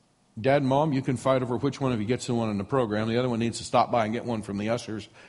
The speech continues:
But here's what else I want you to do. If your children are old enough to participate, even if they're as young as five or six,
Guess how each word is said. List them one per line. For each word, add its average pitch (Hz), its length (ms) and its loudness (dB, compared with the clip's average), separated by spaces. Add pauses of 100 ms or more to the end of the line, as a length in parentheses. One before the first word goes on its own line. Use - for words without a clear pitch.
But 120 80 -4
here's 151 240 -2
what 143 100 0
else 160 220 0
I 120 60 -4
want 101 240 -6
you 95 80 -6
to 90 100 -4
do. 80 240 -8 (460)
If - 160 -8
your 131 80 -2
children 156 400 -4
are 143 100 -6
old 135 220 -4
enough 127 280 -6
to 120 80 -10
participate, 104 760 -6 (400)
even 139 180 0
if 143 100 -4
they're 131 160 -2
as 113 200 -6
young 117 180 -4
as 104 80 -6
five 107 400 -4
or 104 80 -8
six, - 400 -10